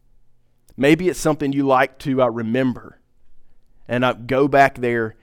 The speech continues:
in your mind. I think about when I finally decided to stop, uh, running from God and surrender to, uh, ministry. It's a moment I think about, and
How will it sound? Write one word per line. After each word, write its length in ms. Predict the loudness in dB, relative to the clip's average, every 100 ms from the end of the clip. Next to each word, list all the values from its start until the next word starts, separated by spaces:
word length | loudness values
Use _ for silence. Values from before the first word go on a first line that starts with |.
| _ -6
in 160 | -2 -2
your 140 | -2
mind. 360 | -4 -4 -6 -8
I 80 | -6
think 200 | -4 0
about 180 | 0 2
when 120 | -2
I 80 | -4
finally 360 | -2 0 0
decided 440 | -4 0 2 2 -2
to 80 |
stop, 340 | -4 0 0 -2
uh, 60 | -4
running 260 | -4 -4 -6
from 140 | -6
God 280 | -2 0 -2
and 140 | -6
surrender 380 | -10 -8 -6 -8
to, 400 | -8 -8 -8 -8
uh, 300 | -8 -8 -8 -18 _ _ _ _ _ _ _ _ _ _ _ _ -4
ministry. 560 | -4 -4 -8 -14 -16 _ _ _ _ _
It's 180 | 0 2
a 60 | 2
moment 400 | 2 2 2 0
I 60 |
think 380 | -4 -2 0 0
about, 440 | -2 -4 -6 -12 _ _ _ -2
and 280 | -2 -2